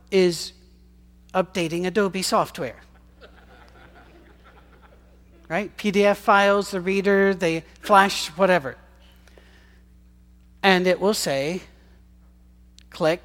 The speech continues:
that you have read and agree with all of this." You click.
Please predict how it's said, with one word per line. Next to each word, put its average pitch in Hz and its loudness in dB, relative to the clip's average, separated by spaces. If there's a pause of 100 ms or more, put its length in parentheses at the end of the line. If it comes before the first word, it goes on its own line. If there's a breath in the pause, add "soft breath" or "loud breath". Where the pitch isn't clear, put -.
(160)
that 160 -10
you 175 -8
have 156 -10
read 156 -2
and 180 -6
agree 180 -6 (1200)
with 143 -6
all 131 -4
of - -18
this." - -18 (2500)
You 139 -16
click. 196 -4